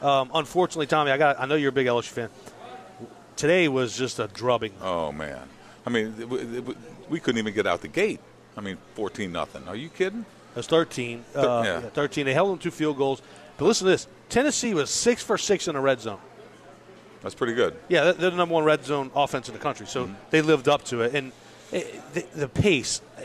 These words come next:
Speaker 1: we were, we're used to, s-, for so long, L S U had a pace that not a lot of guys, uh, teams could compete with.
Speaker 2: And, and
Speaker 1: Tennessee had that today.
Speaker 2: They, they had the running game that we needed, too,
Speaker 1: Mm-hmm.
Speaker 2: you know,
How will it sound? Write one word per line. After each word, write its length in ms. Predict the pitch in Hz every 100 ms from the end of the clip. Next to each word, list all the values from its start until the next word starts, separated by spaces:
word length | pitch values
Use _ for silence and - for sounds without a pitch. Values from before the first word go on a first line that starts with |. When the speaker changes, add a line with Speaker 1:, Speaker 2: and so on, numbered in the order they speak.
| -
Speaker 1:
we 420 | 156 170 196 202 302
were, 120 | 240 196
we're 160 | 175 254
used 260 | 220 214 -
to, 40 |
s-, 120 | 139 -
for 160 | 156
so 200 | - 180
long, 400 | 156 151 135 120 - - - - - -
L 200 | 160 156
S 180 | - 165
U 140 | 143
had 260 | 139 131 117 - - - - - -
a 80 |
pace 340 | - 156 135 -
that 220 | 123 -
not 160 | 131 131
a 40 |
lot 200 | 127 127
of 100 | 113
guys, 420 | 117 117 113 - - - 131
uh, 100 | 117
teams 340 | - 135 -
could 100 | 117
compete 300 | - - 120
with. 180 | 107 90 -
Speaker 2:
And, 140 | 101 90
and 140 | 95 -
Speaker 1:
Tennessee 300 | 175 143 147
had 140 | 127
that 140 | 113 107
today. 220 | 104 95 - -
Speaker 2:
They, 100 | 110
they 180 | 104 123
had 140 | 120
the 60 | 104
running 220 | 110 110
game 180 | 95 90
that 80 | 90
we 100 | 101
needed, 320 | 95 107 85 -
too, 200 | 113 127
Speaker 1:
Mm-hmm. 380 | 147 160 -
Speaker 2:
you 40 | 80
know, 180 | 82